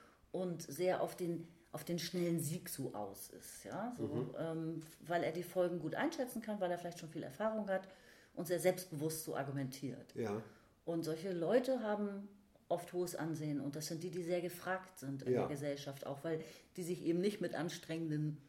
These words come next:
Speaker 2: Genau.
Speaker 1: Theoretisierungen aufhalten, ja, sondern schnell
Speaker 2: Ja.
Speaker 1: Erfolg versprechen.
Speaker 2: Genau, ne? Also die, äh, die Lösung, anscheinend die Lösung im Kopf haben,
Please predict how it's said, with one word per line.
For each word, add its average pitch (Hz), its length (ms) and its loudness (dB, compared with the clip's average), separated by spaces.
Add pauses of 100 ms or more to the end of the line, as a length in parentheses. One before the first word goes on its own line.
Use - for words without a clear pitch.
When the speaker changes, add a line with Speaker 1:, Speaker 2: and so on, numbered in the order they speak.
(100)
Speaker 2:
Genau. 107 300 0
Speaker 1:
Theoretisierungen 160 960 8
aufhalten, 139 540 2
ja, 233 180 2
sondern 160 240 0
schnell 165 260 2
Speaker 2:
Ja. 220 100 6
Speaker 1:
Erfolg 175 280 2
versprechen. 127 640 -6
Speaker 2:
Genau, 143 340 10
ne? 120 360 6
Also 113 180 2
die, 123 300 4
äh, 117 360 -2
die 120 140 0
Lösung, 147 540 4
anscheinend 135 800 0
die 131 60 0
Lösung 127 360 4
im 104 100 -2
Kopf 156 320 -4
haben, 117 380 -6